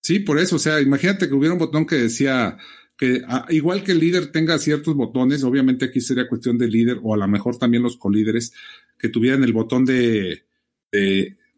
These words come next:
retar a tal equipo. Entonces yo te mando un equipo, un reto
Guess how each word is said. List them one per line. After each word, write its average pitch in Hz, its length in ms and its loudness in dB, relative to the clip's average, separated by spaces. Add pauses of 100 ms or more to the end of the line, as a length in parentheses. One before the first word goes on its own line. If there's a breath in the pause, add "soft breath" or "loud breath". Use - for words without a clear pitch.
(140)
retar 127 360 0
a 143 80 -2
tal 151 140 0
equipo. 135 400 -4
Entonces 104 380 -4
yo 117 180 -2
te 127 120 -2
mando 123 260 2
un 123 100 2
equipo, 117 400 -4
un 117 240 2
reto 117 280 -4